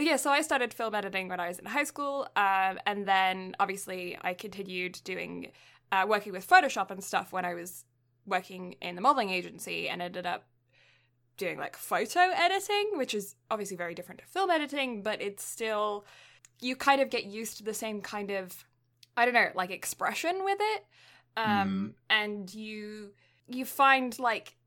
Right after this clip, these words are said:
Speaker 1: things that work for you, and you get into a rhythm of it. And so although they're different softwares and different applications and very different, like, you're not cutting and slicing and stuff, you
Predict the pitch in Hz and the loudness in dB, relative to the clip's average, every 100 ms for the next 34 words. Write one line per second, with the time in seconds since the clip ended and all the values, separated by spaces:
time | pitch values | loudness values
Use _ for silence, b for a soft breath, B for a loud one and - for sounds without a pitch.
0 | - - 277 254 240 220 208 214 214 - | -12 2 2 2 -2 -4 2 2 2 -2
1 | 208 185 185 190 233 247 285 294 - 254 | -10 -6 -4 -4 -4 0 0 0 0 0
2 | 196 196 190 180 180 175 220 214 294 302 | 2 0 0 -4 -4 -6 -6 -6 -4 -2
3 | 302 294 254 220 214 185 - 190 175 180 | 2 2 2 -2 -6 -8 -2 -2 -2 -2
4 | 165 180 175 170 175 180 180 156 - _ | -2 -4 -8 -12 -8 -8 -6 -10 -10 _
5 | _ - 175 180 202 180 180 175 185 175 | _ -6 -6 -6 -8 -6 -6 -8 -8 -8
6 | 170 175 185 175 170 170 156 _ 175 175 | -8 -6 -4 -4 -6 -10 -16 _ -10 -8
7 | - 160 180 170 - - 143 180 156 - | -8 -10 -6 -8 -6 -6 -6 -6 -10 -8
8 | 170 175 175 143 - - - 226 269 | -8 -8 -14 -16 -14 -14 -10 -8 -8